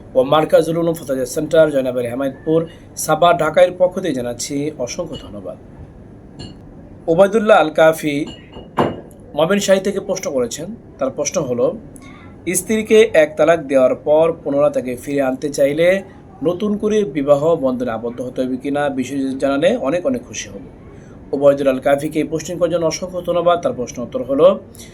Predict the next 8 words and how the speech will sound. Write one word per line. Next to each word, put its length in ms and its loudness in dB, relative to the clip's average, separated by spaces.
যদি 200 0
কোনো 260 4
ব্যক্তি 220 -2
স্ত্রীকে 380 -2
এক 80 4
বা 160 6
দুই 160 -2
তালাক 240 0